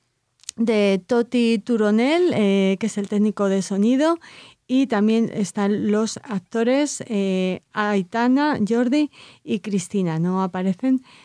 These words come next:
los apellidos, eh, pero bueno, nos hablan de una estatua, una fuente, perdón, una fuente especial en Haifa tan hermosa como su hermana belga, pero más descarada, desafiante, descortés y aficionada.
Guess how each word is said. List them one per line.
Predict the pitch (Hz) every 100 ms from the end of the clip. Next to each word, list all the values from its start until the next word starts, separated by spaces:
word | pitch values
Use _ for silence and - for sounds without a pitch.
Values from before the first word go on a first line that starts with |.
| _
los | 214 196 190
apellidos, | 180 180 185 165 165 -
eh, | 208 180 180 180
pero | 202 185
bueno, | 196 185 185
nos | 180 180
hablan | 185 190 190
de |
una | 190 196 196 196 202 - - - -
estatua, | 208 - 254 262 277 294
una | 254 208
fuente, | - 233 226 220 208 202
perdón, | 202 196 190
una | 185 190
fuente | 190 208 214
especial | - 214 247 240
en | 262
Haifa | 277 277 285 277
tan | 269 269
hermosa | 262 240 254 269 262
como | 240 240
su | 240
hermana | 196 190 202 240 247 -
belga, | 185 196 165 143 165 _ _ - - - - _
pero | 277 269
más | 285
descarada, | 262 220 208 202 254 302 277
desafiante, | 214 220 247 247 226 214 247 220
descortés | 196 - 175 175 269 311 -
y | 208
aficionada. | 170 175 - 147 143 127